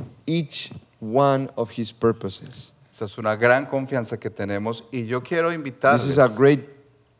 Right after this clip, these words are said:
Speaker 1: confidence we have. And I wanna invite you today
Speaker 2: que oren con confianza,
Speaker 1: to pray confidently.
Speaker 2: que Dios va a completar eso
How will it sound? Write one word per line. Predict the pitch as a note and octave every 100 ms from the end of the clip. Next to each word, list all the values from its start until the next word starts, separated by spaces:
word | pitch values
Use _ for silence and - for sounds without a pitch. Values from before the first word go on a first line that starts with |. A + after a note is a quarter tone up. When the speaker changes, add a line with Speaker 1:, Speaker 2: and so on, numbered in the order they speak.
| _ -
Speaker 1:
confidence | D3 D3+ D3 C#3+ A#2+ G#2+ G#2+
we | G#2+
have. | G2 F#2+
And | A2
I | C3+
wanna | E3 G3+ G3+
invite | E3 D3 E3+ E3+ C3
you | D3+ D3+
today | - A#2 G#2+ F#2+ G2+ - _
Speaker 2:
que | -
oren | G#2+ C3
con | D3 D3
confianza, | C3+ B2+ D3 D3+ E3 F2 - _
Speaker 1:
to | C#3
pray | - C#3 E3+ E3 G2+
confidently. | - B2 G#2+ G#2+ G#2 F#2 F#2+ F#2 _ _ _ _ -
Speaker 2:
que | A2
Dios | G#2+ B2 F3+ - A2+
va | A#2+ C3+
a | C3
completar | C#3+ C3+ B2 B2 A#2+
eso | C#3+ - A#2+